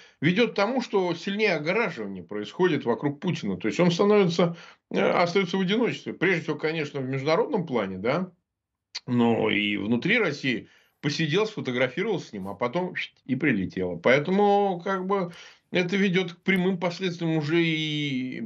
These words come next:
политико-юридического характера. Я думаю, что это влияет, и в Кремле это прекрасно понимают. Отсюда и истерика.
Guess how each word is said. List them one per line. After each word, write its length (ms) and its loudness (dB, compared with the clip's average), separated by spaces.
политико-юридического 1080 0
характера. 540 -2
Я 160 6
думаю, 320 6
что 180 0
это 140 2
влияет, 420 4
и 60 2
в 140 -4
Кремле 320 2
это 120 -2
прекрасно 520 -4
понимают. 480 -6
Отсюда 360 0
и 140 8
истерика. 540 -2